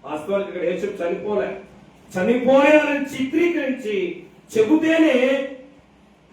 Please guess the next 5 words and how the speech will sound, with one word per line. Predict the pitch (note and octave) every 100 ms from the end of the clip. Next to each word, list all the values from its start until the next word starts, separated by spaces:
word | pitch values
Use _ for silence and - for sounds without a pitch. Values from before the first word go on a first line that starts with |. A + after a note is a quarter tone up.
| _ B2+
బిడ్డలు, | C#3+ D3+ - F#3+ F3+ D#3+ C3+ - -
కుటుంబం | E3 A3 A3+ G#3+
అంతా | G3+ G3
ఓదార్చి | F3 D#3 G3+ A#3 B3+ - A3
ఆదరించిన | G3+ G3 G3 - F3+ E3 C#3+